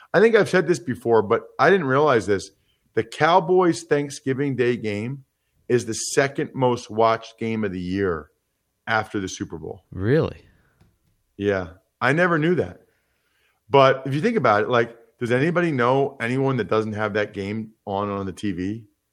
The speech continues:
Speaker 1: like, on Thanksgiving? Like, it's on every T V. I mean, it just is. Uh, so, and it's kinda cool. I started, I started that game, um, one time, which one of the highlights of my career for sure.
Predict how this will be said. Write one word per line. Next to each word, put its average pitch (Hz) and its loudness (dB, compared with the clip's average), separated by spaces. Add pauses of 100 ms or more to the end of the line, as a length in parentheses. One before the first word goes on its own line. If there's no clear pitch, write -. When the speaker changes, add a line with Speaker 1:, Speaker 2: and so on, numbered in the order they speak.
(140)
Speaker 1:
like, 98 -4
on 95 -4
Thanksgiving? 101 -8
Like, 110 -4
it's 117 -4
on 127 2
every 110 -4
T 131 -6
V. 170 -10
I 110 -12
mean, 110 -4 (800)
it 107 0
just 135 2
is. 165 -4 (140)
Uh, 101 4
so, - 4 (460)
and 139 4
it's 160 0
kinda 214 2
cool. 214 2
I 170 6
started, 165 2
I 139 2
started 160 0
that 101 -2
game, 92 -6 (140)
um, 98 -2
one 101 -6
time, 95 -6
which - -6 (400)
one 123 0
of 123 2
the 117 2
highlights 117 2
of 107 -8
my 110 2
career 101 -2
for 90 -14
sure. 98 0